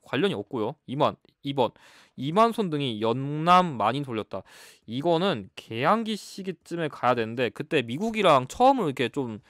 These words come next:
어, 나름대로 조약을 체결했었는데 그거를 조금 반대한 거. 그러니까 수교를 반대한 일종의 그런 상소입니다.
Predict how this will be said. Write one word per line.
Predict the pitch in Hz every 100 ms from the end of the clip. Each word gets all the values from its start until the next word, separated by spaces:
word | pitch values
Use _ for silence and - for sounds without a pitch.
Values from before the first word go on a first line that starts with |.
| _ _ _ _ _ _
어, | 113 117
나름대로 | 139 202 196 147
조약을 | - 156 202
체결했었는데 | - 226 233 170 123 120
그거를 | - 190 247 214
조금 | 160 156
반대한 | 147 127 127 143 180 117
거. | 98
그러니까 | 127
수교를 | - 254 302 254
반대한 | 175 127 143 175 226 202 127
일종의 | 139 175 143
그런 | 135
상소입니다. | 131 233 269 302 139 95 98